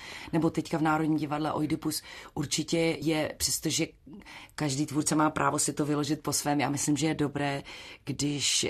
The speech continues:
máte sama nějaké vědomosti o tom, tak si to víc i užijete a víc si užijete ten výklad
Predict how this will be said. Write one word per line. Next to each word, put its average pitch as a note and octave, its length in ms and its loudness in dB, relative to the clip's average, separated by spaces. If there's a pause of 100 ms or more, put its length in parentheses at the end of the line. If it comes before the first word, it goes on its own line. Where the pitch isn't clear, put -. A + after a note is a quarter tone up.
máte C#3 380 -2
sama - 640 0
nějaké C#3+ 360 0
vědomosti C3+ 520 -2
o - 60 -6
tom, C3+ 180 -4
tak C3+ 160 -6
si C#3 120 -4
to C#3 100 -4
víc C3 260 -4
i D#3 100 0
užijete C3 640 0 (360)
a C#3 60 -2
víc C#3 200 0
si - 120 2
užijete C#3 400 0
ten C3+ 180 0
výklad C#3 440 -2